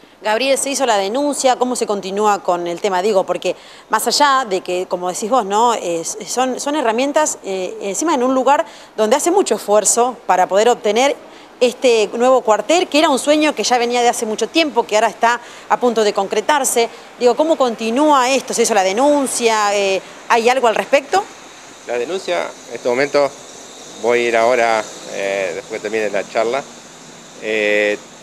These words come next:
Speaker 2: primero quería saber que me digan qué realmente fue lo que nos faltó, un detalle, para después de hacer la exposición.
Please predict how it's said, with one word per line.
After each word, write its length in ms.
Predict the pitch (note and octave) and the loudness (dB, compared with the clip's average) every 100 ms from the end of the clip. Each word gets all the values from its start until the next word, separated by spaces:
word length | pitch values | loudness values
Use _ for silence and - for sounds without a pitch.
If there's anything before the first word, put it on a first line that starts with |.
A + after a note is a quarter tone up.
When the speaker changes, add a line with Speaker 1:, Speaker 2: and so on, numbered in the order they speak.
| - - - - - - - - | -20 -20 -20 -20 -20 -20 -20 -12
Speaker 2:
primero 360 | B2 B2+ D3+ C#3+ | -6 0 0 0
quería 220 | C3+ C3 | 0 0
saber 320 | - B2 C#3+ B2+ - | 0 0 0 -2 -8
que 80 | A2 | -6
me 100 | A2 | -2
digan 240 | B2 A#2 - - | 0 -2 -6 -4
qué 300 | C3 C3 B2 | 0 2 2
realmente 480 | A#2 A#2 C3 B2+ A2+ | 0 0 -2 -2 -4
fue 140 | C3 | -2
lo 100 | A2+ | -4
que 80 | A2 | -4
nos 120 | A2 | -4
faltó, 260 | G#2+ G#2+ D3 | -4 -2 -2
un 80 | |
detalle, 480 | B2 G#2+ C#3 C3+ E3 | 0 0 0 -2 -4
para 220 | - G#2+ | -2 -2
después 260 | G#2 - B2 | -2 0 0
de 60 | A#2+ | 0
hacer 240 | A2+ A#2+ | -2 -4
la 60 | A2 | -4
exposición. 520 | A2 G#2 G#2+ B2 | -6 -8 -6 -4